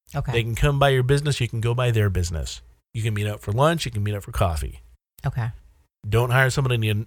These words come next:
Speaker 2: on the West Coast or some other country because they, uh, you know, they claim to do great S E O services.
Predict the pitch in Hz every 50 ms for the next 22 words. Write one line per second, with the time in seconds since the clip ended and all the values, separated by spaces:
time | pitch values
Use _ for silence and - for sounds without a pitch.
0 | _ - 113 107 104 101 98 92 101 95 104 98 - - - 135 127 131 131 127
1 | - 117 101 98 - 120 110 110 104 101 - - 147 139 131 - 123 117 110 104
2 | - 113 107 101 98 107 104 104 104 - _ - 98 95 _ _ _ - 117 107
3 | 104 101 101 - 135 123 110 107 101 107 101 98 107 101 98 98 95 - 95 92
4 | 92 87 - 87 85 85 82 80 - -